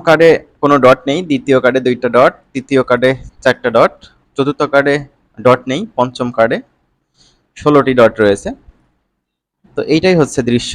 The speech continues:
এইটা দেখে আমাদের ক, খ এবং গ নম্বর প্রশ্ন সলভ করতে হবে। ক নম্বর বলা হয়েছে, বাম হতে দ্বিতীয় কার্ডটিতে বিন্দুর সংখ্যা কত? বাম হতে অর্থাৎ এই দিক থেকে দ্বিতীয় কার্ডে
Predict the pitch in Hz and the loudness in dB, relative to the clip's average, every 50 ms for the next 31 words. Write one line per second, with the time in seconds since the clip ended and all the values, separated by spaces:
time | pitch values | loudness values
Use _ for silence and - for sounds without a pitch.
0 | 170 220 - - _ 120 131 127 135 123 123 120 - 151 135 123 120 117 123 123 | -2 -2 -2 -6 _ -8 -4 -2 -2 -2 -2 -4 -2 -2 0 0 0 0 0 -2
1 | 123 - _ 127 120 120 139 - - - 123 117 131 135 120 117 120 120 117 110 | -2 -2 _ 2 4 4 2 2 0 0 2 4 4 4 2 2 0 -2 -2 -4
2 | - _ _ _ - 117 113 117 117 127 135 139 139 135 131 120 - 131 120 - | -10 _ _ _ -8 -2 -2 0 0 0 -2 -2 -2 -2 -4 -6 -6 -10 -6 -4
3 | - 110 - - 107 - - 110 107 107 123 190 - _ _ _ _ _ _ _ | -4 -2 -2 -4 -8 -4 -2 -2 -2 -2 -2 -6 -12 _ _ _ _ _ _ _
4 | _ _ _ _ _ _ _ _ _ _ _ _ _ _ _ _ _ _ _ _ | _ _ _ _ _ _ _ _ _ _ _ _ _ _ _ _ _ _ _ _
5 | _ _ - _ _ _ _ - 143 156 175 185 190 175 180 180 185 190 196 185 | _ _ -20 _ _ _ _ 0 2 2 2 2 2 4 4 4 6 4 2 2
6 | - 190 147 123 135 139 147 165 165 165 175 170 170 175 156 120 113 139 135 - | 0 -4 2 4 4 6 6 4 2 0 0 0 -2 -4 -6 -4 -4 -4 -4 -2
7 | - 175 175 170 165 - 143 139 147 147 - 170 160 - 165 143 131 135 135 135 | 0 2 2 2 4 4 4 4 4 2 -2 -8 -6 -4 -4 -2 0 0 0 2
8 | 139 131 - - 131 123 120 139 139 139 - 120 - - 95 - _ _ _ _ | 0 0 -2 -6 -8 -8 -4 -4 -2 0 -2 -2 -2 -4 -8 -10 _ _ _ _
9 | _ _ _ _ _ _ _ _ _ _ _ _ _ _ _ _ - - _ _ | _ _ _ _ _ _ _ _ _ _ _ _ _ _ _ _ -20 -20 _ _
10 | _ - 120 127 139 147 - 139 127 113 - - 92 104 - 113 117 - 127 117 | _ -2 2 2 2 4 2 0 -2 -4 -4 -8 -12 -8 -8 -8 -6 -6 -6 -8
11 | - _ _ _ 135 139 139 160 160 - - 175 151 143 - 180 247 302 254 - | -8 _ _ _ -6 -6 -4 -6 -8 -6 -6 -6 -6 -4 -6 -6 -8 -8 -12 -18
12 | _ - 110 104 104 127 151 156 - - 175 170 165 160 - 143 135 131 127 147 | _ -18 -18 -10 -4 -2 -2 -2 -2 0 2 2 2 2 2 2 2 2 2 -2